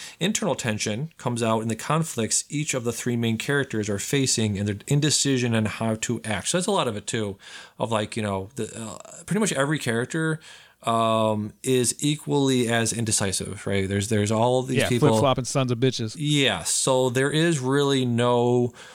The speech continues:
Speaker 1: version of, I don't know, like a Tywin or like a Cersei or, like, somebody like that. And I think in a way it's, it's unfair to compare,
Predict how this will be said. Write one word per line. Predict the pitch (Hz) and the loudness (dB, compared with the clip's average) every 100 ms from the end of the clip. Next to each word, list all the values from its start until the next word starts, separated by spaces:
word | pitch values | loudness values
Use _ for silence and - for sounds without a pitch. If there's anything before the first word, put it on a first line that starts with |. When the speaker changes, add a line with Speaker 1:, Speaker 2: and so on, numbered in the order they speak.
| - - | -20 -4
Speaker 1:
version | 117 123 117 120 110 107 | 2 2 2 2 2 2
of, | 107 104 101 101 98 - - - | 2 2 2 0 -2 -8 -10 -6
I | 117 | -2
don't | 110 | 0
know, | 104 101 | 2 0
like | 107 | -2
a | |
Tywin | 104 120 113 101 92 90 113 | -2 0 0 0 -4 -6 -6
or | 110 | -2
like | 110 107 | 0 0
a | |
Cersei | 110 120 110 - 95 90 | 0 0 0 -2 -6 -8
or, | 92 113 | -4 0
like, | 110 | 0
somebody | - 117 107 | 0 0 -2
like | 101 98 | -4 -2
that. | 98 85 - - - - - - | -2 -2 -6 -14 -14 -14 -10 -4
And | |
I | 160 | 0
think | 233 214 | 0 0
in | 175 | 0
a | 127 | 0
way | 110 117 135 | 2 2 2
it's, | 127 | 0
it's | - 120 | -4 -2
unfair | 120 120 127 120 | -2 0 0 0
to | 120 | 0
compare, | 117 113 110 110 117 120 | -2 -2 0 0 0 -4